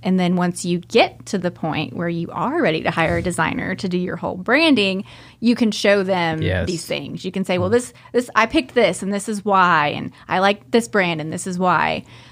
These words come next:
Speaker 1: Um, and then you'll have a much more productive conversation, and you will be more likely to get the professional brand that you're gonna be happy with, that reflects who you are.
Speaker 2: I just, I love that. And I, anytime we talk about de-, with designers,
Speaker 1: Mm-hmm.
Speaker 2: we're always like, "Don't you love it when somebody says,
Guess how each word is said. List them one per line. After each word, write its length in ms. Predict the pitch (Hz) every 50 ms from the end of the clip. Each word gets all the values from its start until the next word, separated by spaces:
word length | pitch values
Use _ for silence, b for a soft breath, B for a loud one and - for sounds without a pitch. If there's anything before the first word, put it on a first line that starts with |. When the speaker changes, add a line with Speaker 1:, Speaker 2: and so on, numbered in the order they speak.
| B B -
Speaker 1:
Um, 220 | 202 185 185 180
and 140 | 165 185 208
then 240 | 202 196 190 190 185
you'll 180 | - 180 196 180
have 160 | 190 190 190
a 60 | 190
much 180 | 202 214 226 -
more 140 | 285 254
productive 420 | 247 247 226 214 208 - - 196 -
conversation, 1040 | - 196 180 180 180 180 - 196 392 349 - - 220 202 202 202 202 214 233 - - _ -
and 560 | 180 185 185 180 180 180 175 175 180 175 180 -
you 220 | - 185 180 185 185
will 100 | 185 180
be 120 | 180 180
more 180 | 180 175 175 170
likely 380 | - - - - - - -
to 440 | - - - 196 - - - 196 214 - - -
get 300 | - 175 175 - - -
the 80 | 185 180
professional 480 | - 185 180 185 175 - - 175 185
brand 320 | 185 196 - - - - - -
that 120 | - -
you're 180 | - 185 175 180
gonna 140 | - - -
be 80 | -
happy 300 | - 180 - - - -
with, 160 | 151 - 220 - -
that 120 | - -
reflects 380 | - - 175 - - - - -
who 80 | - 190
you 140 | - -
are. 120 | - - - - - - - - -
Speaker 2:
I 80 | - 131
just, 220 | 127 139 139 - - -
I 100 | - 127
love 280 | 123 123 123 120 113 104
that. 300 | 110 107 101 101 - -
And 120 | 104 104
I, 200 | 104 101 101 - - -
anytime 320 | 143 160 160 - 170 156
we 80 | 143 135
talk 180 | - 143 139
about 200 | 127 127 120 113
de-, 140 | 104 110 95 - -
with 240 | 120 117 113 107 110
designers, 640 | 107 107 101 110 104 101 104 107 110 110 104 101
Speaker 1:
Mm-hmm. 140 | 98 98 98
Speaker 2:
we're 100 | 110 110
always 180 | 107 107 101
like, 200 | 101 98 104 104
"Don't 200 | 127 170 196 -
you 60 | - 175
love 220 | 127 110 107 107
it 80 | 110 98
when 180 | 98 95 90
somebody 240 | - 113 101 95 95
says, 300 | - - 95 92 92